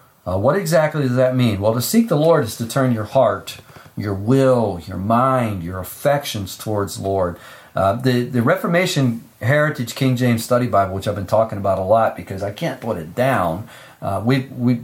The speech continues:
Tammy and I just love this, uh, study Bible so much. It says this, quote, "To seek God is to draw near to him in worship and prayer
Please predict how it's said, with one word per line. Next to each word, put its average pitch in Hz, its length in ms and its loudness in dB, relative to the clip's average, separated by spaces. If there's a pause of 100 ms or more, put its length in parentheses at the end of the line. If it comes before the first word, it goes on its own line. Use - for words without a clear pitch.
Tammy 147 280 2
and 113 80 2
I 101 80 2
just 101 100 -4
love 117 280 2
this, 101 240 -6
uh, 95 220 0
study 127 320 0
Bible 98 320 0
so 107 220 -6
much. 110 340 0 (280)
It 175 180 0
says 127 360 0
this, 110 420 0 (840)
quote, 165 360 2
"To 117 80 0
seek 214 360 2
God 127 420 2 (340)
is 131 160 2
to 131 120 2
draw 120 320 2
near 151 400 4
to 208 120 0
him 127 240 4
in 101 180 0
worship 139 580 0 (420)
and 117 260 4
prayer 127 680 2